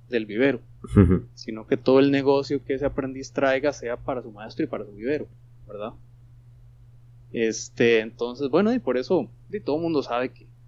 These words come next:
Speaker 1: que, que estando en Japón, todo el mundo te va a pedir, "Eh, mándame una maceta, mándame un arbolito, esto, lo
Speaker 2: <laughs>
Speaker 1: otro", ¿verdad? Todo el mundo,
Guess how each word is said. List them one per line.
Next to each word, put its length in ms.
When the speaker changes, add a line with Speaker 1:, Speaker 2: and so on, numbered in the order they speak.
Speaker 1:
que, 480
que 320
estando 400
en 60
Japón, 440
todo 140
el 60
mundo 160
te 100
va 80
a 60
pedir, 220
"Eh, 80
mándame 300
una 120
maceta, 520
mándame 320
un 60
arbolito, 760
esto, 380
lo 160
Speaker 2:
<laughs> 100
Speaker 1:
otro", 300
¿verdad? 340
Todo 140
el 60
mundo, 220